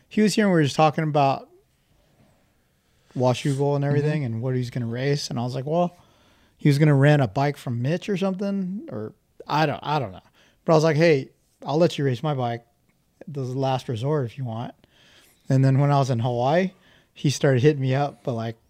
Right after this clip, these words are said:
Speaker 1: I wasn't checking my phone in Hawaii and taking it with me and stuff. And
Speaker 2: Mm-hmm.
Speaker 1: oh, oh, so, like, I was full Hawaiian guy, like, replying two days later and shit. So I think he was kinda sketched out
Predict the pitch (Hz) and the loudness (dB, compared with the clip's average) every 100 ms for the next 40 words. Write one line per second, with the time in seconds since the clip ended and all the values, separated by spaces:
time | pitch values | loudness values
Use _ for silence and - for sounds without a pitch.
0 | _ _ - 113 160 165 127 123 147 131 | _ _ -14 -2 4 4 4 -4 -6 -4
1 | 123 110 - 156 151 123 123 107 113 120 | -8 -8 -6 -2 0 0 -2 -6 -8 -10
2 | 117 120 - _ _ _ _ _ _ 139 | -12 -16 -20 _ _ _ _ _ _ -2
3 | 131 147 147 147 160 165 - 185 180 135 | 0 -2 -4 -4 -4 -6 -8 -8 -4 0
4 | 135 135 143 147 _ _ _ - 226 220 | 2 2 -2 -6 _ _ _ 0 0 2
5 | 208 202 160 - 131 123 - - 131 127 | 0 0 -2 -2 -2 -4 -8 -8 -6 -6
6 | - 139 120 120 117 113 113 117 107 107 | -4 -2 0 -2 -2 -4 -4 -8 -10 -12
7 | 107 113 _ 127 107 123 110 104 101 123 | -14 -16 _ -12 -10 -8 -8 -10 -10 -8
8 | 120 110 117 117 120 120 - 131 127 _ | -8 -8 -8 -8 -8 -8 -6 -6 -6 _
9 | - _ _ - 147 139 160 185 143 - | -20 _ _ 0 2 4 2 4 2 2
10 | 143 - - 135 - - 143 165 | 0 0 0 -2 0 0 0 -2